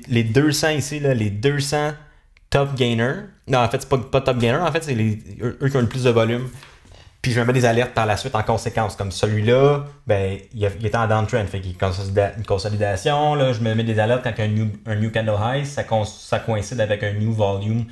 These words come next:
new higher volume, ben, c'est une position qui est intéressante. Fait que ça, là, je l'ai rentré, je l'ai pris en retest encore une fois. Fait qu'on a breakout, j'ai une alerte. J'avais mis, euh, en fait, j'ai pris une, une position à zéro, zéro cinquante et,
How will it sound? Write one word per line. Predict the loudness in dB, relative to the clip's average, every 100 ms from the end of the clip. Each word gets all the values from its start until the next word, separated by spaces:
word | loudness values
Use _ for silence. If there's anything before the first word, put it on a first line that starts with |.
| -12 -20 -8 -2
new | 0
higher | 2 2
volume, | 2 2 2 2 2
ben, | 2 2 -2
c'est | -8 _ _ -4
une | -2 -4
position | -6 -8 -8 -6
qui | -4
est | -2
intéressante. | 0 -2 -2 -6 -8
Fait | -12
que | -6
ça, | -4
là, | -4
je | -4
l'ai | -6
rentré, | -6 -8 -8 -10 -10 -18 _ _ _ -16 -6
je |
l'ai | -4 -4
pris | -4 -4 -4 -6
en | -4 -2 -4 -6
retest | -10 -2 0 0
encore | -2 -4 -2
une | -2
fois. | 0 2 2
Fait | 0
qu'on | -4 -4
a |
breakout, | 0 2 2 2 2 2 0
j'ai | -2
une | 0
alerte. | 0 0 0 -4 -12 -14 -18 -20 -20 -20 -14
J'avais | 0 2 4
mis, | 2 2 2 -4 -18 _
euh, | -2 0 0 0 0 0
en | 0
fait, | -2
j'ai | -4
pris | -4 0
une, | 2 2
une | 0 -4 -6 -8
position | -8 -6 -2 0
à | 0
zéro, | -2 -2 -4 -6
zéro | -4 -2 -4
cinquante | -6 -8 -8 -6
et, | -6 -6